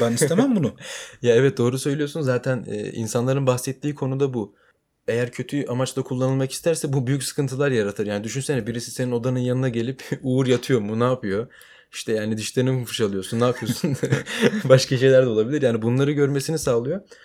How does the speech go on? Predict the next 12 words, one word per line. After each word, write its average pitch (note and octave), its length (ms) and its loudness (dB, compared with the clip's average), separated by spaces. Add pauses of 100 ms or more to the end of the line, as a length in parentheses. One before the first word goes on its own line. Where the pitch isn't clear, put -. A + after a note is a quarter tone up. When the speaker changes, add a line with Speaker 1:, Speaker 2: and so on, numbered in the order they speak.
(280)
Speaker 2:
Zaten, C3+ 460 4
e, - 320 -10 (380)
haliyle B2+ 540 2
bu A#2 120 0
projeyi A#2+ 720 -2 (100)
yürütenlerin, A#2+ 800 -2 (200)
e, - 340 -14
başlatanların A#2+ 720 0
ortaya A2+ 360 -2
sü-, - 200 -10
sürdüğü A#2+ 460 -4
şey, E3+ 280 -4